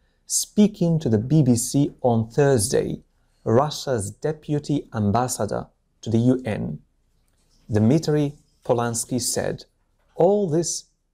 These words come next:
is happening in the heads of our Western colleagues. نائب السفير,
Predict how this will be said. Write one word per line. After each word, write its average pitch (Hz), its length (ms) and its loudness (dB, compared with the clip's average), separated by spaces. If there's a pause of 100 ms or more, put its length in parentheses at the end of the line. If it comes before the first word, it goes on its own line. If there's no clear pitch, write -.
is 104 160 -4
happening 135 680 -4
in 117 120 0
the 104 80 4
heads 104 500 -4 (340)
of 104 120 -2
our 101 160 0
Western 120 640 -6
colleagues. - 800 -8 (3000)
نائب 143 580 2 (140)
السفير, 117 640 -4